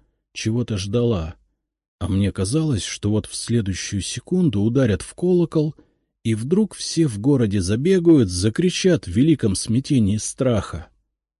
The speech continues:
Саша высунул нос из-под одеяла и предложил тихонько: «Давай ляжем на печи рядом». «Жарко на печи».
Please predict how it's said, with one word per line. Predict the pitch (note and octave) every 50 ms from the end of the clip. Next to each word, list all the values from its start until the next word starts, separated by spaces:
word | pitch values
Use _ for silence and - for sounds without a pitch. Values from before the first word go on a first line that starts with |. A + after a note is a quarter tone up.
| _ _ _ _ _ _ _ _ _ _ _
Саша | _ - - - E2 E2 D#2+ - F#2
высунул | E2 E2 F2+ F2 - - F2 F2 F2 E2 E2+ F#2+
нос | B2+ E3 D#3+ - -
из-под | G2 - - - E2+ F2+
одеяла | F#2 E2+ F#2 G2 G2 F#2+ F#2 E2+ E2 E2+
и | F#2+
предложил | A2 - - D3 C#3+ D#3 D#3+ E3+ E3 D3 G#2 D#2+
тихонько: | - - F2+ - - G2+ F2 E2 D#2 - - C#2+ - - _ - _ _ _ _ _ _ _ _ _ _ _ _ _ _ _ _ _ _ _ _ _ -
«Давай | F2+ G#2 A2 C#3+ F3 F3+
ляжем | E3 C3+ C#3 C#3 B2 F2+ F#2 F#2+ F#2 G2
на | G2
печи | - C3 B2+ - - - A2 F#2
рядом». | F#2 A2 A#2 A2 F#2+ - D#2+ D2 B1+ - _ _ _ _ _ _ _ _ _ _ _ _ _ _ _ _ _ _ _
«Жарко | - A2+ A2+ D3+ D#3 D#3+ D3 A#2 - -
на | F#2+ F#2+ F2+
печи». | - A2+ G#2 - - - G2+ E2+ D2+